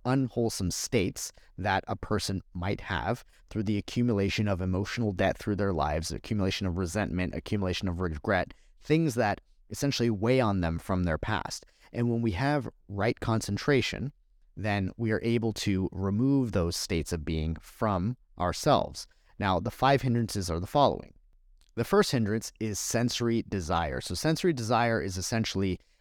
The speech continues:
the moving towards gratification from a sensory perspective from your five senses. So, you know, seeing things that are pleasurable, uh, hearing things, smelling things, tasting things, feeling things that are pleasurable, <clears throat> that essentially please the five senses.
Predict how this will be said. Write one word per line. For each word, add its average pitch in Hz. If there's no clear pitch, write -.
the 98
moving 120
towards 101
gratification 87
from 90
a 82
sensory 90
perspective -
from 85
your 82
five 87
senses. -
So, 87
you 98
know, 80
seeing 127
things 104
that 92
are 87
pleasurable, 85
uh, 78
hearing 123
things, 90
smelling 117
things, 87
tasting 117
things, 85
feeling 147
things 90
that 95
are 85
pleasurable, 92
<clears throat> -
that 113
essentially 104
please 131
the 98
five 92
senses. -